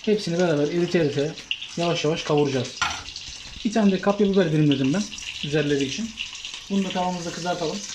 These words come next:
Sonra servise hazır edeceğiz. Ekmeklerimiz hazır. Tereyağında güzelce kavruldu. Şu an çıtır çıtır. Kokusu bile harika.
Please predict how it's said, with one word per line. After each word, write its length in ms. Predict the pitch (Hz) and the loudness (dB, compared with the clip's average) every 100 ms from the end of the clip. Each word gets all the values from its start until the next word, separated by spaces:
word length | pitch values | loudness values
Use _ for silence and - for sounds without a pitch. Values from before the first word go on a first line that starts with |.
| - - - - - - - - - - - - - - - - - - - - - - - | -12 -12 -14 -14 -14 -14 -14 -14 -14 -14 -14 -14 -16 -16 -16 -16 -16 -16 -14 -14 -14 -14 -10
Sonra 200 | 170 160 | -4 -4
servise 480 | 165 170 160 156 185 202 - | -2 -4 -4 -4 -8 -8 -10
hazır 180 | 180 160 | -8 -4
edeceğiz. 340 | 156 123 123 - - - - - - - - - - - - - - - - - - - - - - - | -4 -4 -6 -8 -10 -14 -12 -12 -12 -12 -12 -12 -12 -10 -10 -10 -12 -12 -18 -20 -20 -20 -20 -20 -20 -16
Ekmeklerimiz 640 | 165 175 170 180 165 147 - | -12 -8 -8 -6 -6 -6 -4
hazır. 360 | 160 170 - - - - | -6 -6 -10 -16 -12 0
Tereyağında 640 | 143 147 151 143 143 151 - - | 0 2 0 -2 -4 -6 -14 -16
güzelce 400 | 135 143 143 131 | -10 -4 -4 -4
kavruldu. 580 | - 135 131 135 135 139 - - - - - - - | -8 -6 -4 -6 -6 -10 -12 -20 -20 -20 -20 -20 -8
Şu 100 | 127 | -4
an 100 | 123 - | -2 -4
çıtır 260 | - 139 | -8 -6
çıtır. 360 | 127 - 123 - - | -6 -6 -8 -8 -16
Kokusu 400 | - - - 135 | -16 -14 -8 -4
bile 100 | 127 | -2
harika. 340 | 123 120 120 | -2 -2 -4